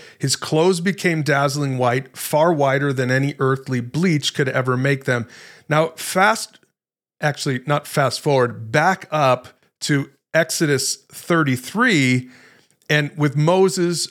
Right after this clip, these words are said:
on the mountain and the Lord, here's what God said there in verse twenty-one. He said, "Look, stand near me on this rock,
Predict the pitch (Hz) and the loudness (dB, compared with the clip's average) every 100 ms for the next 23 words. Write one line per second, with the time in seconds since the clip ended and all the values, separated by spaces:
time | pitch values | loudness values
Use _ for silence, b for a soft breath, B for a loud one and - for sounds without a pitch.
0 | - 143 135 143 151 165 160 143 135 131 | -6 -4 0 2 2 2 -2 -2 -2 0
1 | 127 139 139 139 b b b 165 185 175 | 2 2 0 -2 b b b 2 2 2
2 | 156 139 143 135 147 123 131 127 120 113 | 0 2 0 0 -2 0 0 0 -2 -2
3 | - 123 120 127 127 143 131 151 151 - | -2 -2 0 0 0 -2 0 0 0 -4
4 | - 160 185 226 190 170 175 165 165 147 | -2 0 2 2 2 2 2 0 0 0
5 | 139 131 120 - 123 151 120 113 - - | 0 0 -2 -4 0 2 2 0 -8 -20